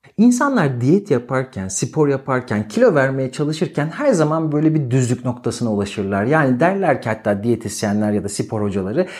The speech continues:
e, "Bedenin artık buna alıştı, bizim bir şekilde bedenini şaşırtmamız lazım."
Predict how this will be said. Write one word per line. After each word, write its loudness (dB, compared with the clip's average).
e, 4
"Bedenin 4
artık -2
buna 0
alıştı, 0
bizim 2
bir -2
şekilde 0
bedenini 4
şaşırtmamız -4
lazım." -8